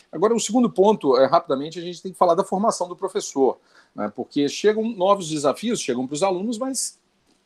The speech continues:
quem está, né, com os alunos no dia a dia é o professor. Então, a gente tem que repensar a formação inicial nas universidades, né, nos centros de ensino,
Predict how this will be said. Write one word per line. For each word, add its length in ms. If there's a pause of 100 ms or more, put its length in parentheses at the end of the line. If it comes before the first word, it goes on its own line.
(160)
quem 180
está, 440 (680)
né, 160
com 120
os 100
alunos 320
no 100
dia 160
a 40
dia 220
é 100
o 80
professor. 580
Então, 140
a 40
gente 120
tem 100
que 120
repensar 600
a 40
formação 460
inicial 480
nas 160
universidades, 800
né, 80
nos 180
centros 240
de 80
ensino, 560